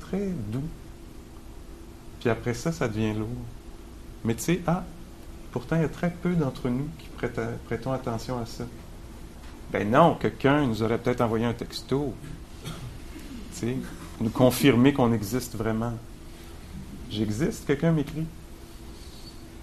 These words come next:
Non, non, je porte aucun jugement, mais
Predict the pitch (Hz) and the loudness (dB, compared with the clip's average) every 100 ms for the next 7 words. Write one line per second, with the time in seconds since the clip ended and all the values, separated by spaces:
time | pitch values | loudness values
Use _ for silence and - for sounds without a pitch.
0 | - - - - - - - - - - | -12 -12 -14 -12 -14 -14 -14 -14 -14 -14
1 | - - - 135 135 127 117 - 131 147 | -12 -12 -2 6 8 8 6 4 4 6
2 | 175 175 123 117 127 156 170 131 123 | 6 6 6 4 6 8 8 6 4